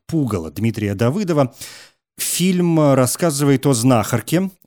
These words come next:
целительницы и отшельницы, которую люди боятся. Они над ней издеваются, но всё равно обращаются за помощью. В главной роли не профессиональная киноактриса,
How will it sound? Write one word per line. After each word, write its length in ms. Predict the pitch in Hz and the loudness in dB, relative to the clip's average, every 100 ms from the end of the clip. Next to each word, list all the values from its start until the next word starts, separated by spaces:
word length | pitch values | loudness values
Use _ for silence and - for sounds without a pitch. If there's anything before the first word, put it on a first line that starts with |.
| _ | _
целительницы 1000 | - 135 104 120 - 185 151 - - 127 | -2 0 0 -2 0 0 2 0 -2 -2
и 460 | 123 117 107 98 92 | -2 -4 -2 -2 -4
отшельницы, 800 | 92 - - 110 104 147 - 170 | -4 -4 0 2 2 0 -2 -2
которую 380 | 123 196 165 139 | -2 0 2 2
люди 220 | 151 131 | 2 0
боятся. 600 | 127 120 98 76 - 107 | 0 0 -2 -6 -6 -2
Они 140 | 185 | 0
над 200 | 262 147 | 0 -2
ней 160 | 180 147 | -2 -2
издеваются, 720 | 113 135 220 262 214 - 165 | -2 -2 0 0 -2 -4 -2
но 260 | 151 180 180 | 0 -2 -4
всё 160 | - | -4
равно 220 | 147 160 | -2 -2
обращаются 580 | 147 117 104 131 120 - | -2 -2 -4 -4 -4 -4
за 140 | 98 101 | -6 -6
помощью. 480 | 92 - - - - - - - - | -8 -12 -12 -12 -16 -16 -14 -14 -12
В 120 | 101 | -2
главной 340 | 170 202 147 | 0 2 2
роли 400 | 156 196 175 143 | 4 4 2 0
не 360 | 135 139 165 170 | 0 2 2 2
профессиональная 1000 | - - 135 143 156 151 147 127 120 107 | -2 -4 -4 -2 0 2 4 2 2 0
киноактриса, 880 | - 123 113 104 - 208 220 - 143 | 0 0 0 0 -4 -4 -2 0 0